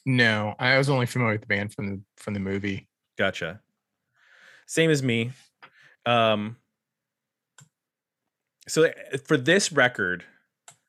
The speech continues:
Speaker 2: the lineup is Anton Newcomb on vocals, guitar, bass, drums, keyboards, and sitar. Matt Hollywood on bass, vocals, and guitar. And if I understand correctly, like, that's basically the,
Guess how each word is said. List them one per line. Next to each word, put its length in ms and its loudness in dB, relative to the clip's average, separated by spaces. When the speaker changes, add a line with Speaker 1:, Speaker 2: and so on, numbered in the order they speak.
Speaker 2:
the 100 -4
lineup 480 2
is 440 0
Anton 420 0
Newcomb 640 -2
on 540 -2
vocals, 360 -4
guitar, 360 0
bass, 280 -2
drums, 420 -6
keyboards, 540 -2
and 220 -8
sitar. 640 -4
Matt 400 -2
Hollywood 800 -2
on 280 -4
bass, 480 0
vocals, 600 -2
and 180 -8
guitar. 500 0
And 80 0
if 120 -8
I 100 2
understand 340 -2
correctly, 320 -2
like, 220 -4
that's 300 2
basically 640 -2
the, 300 -2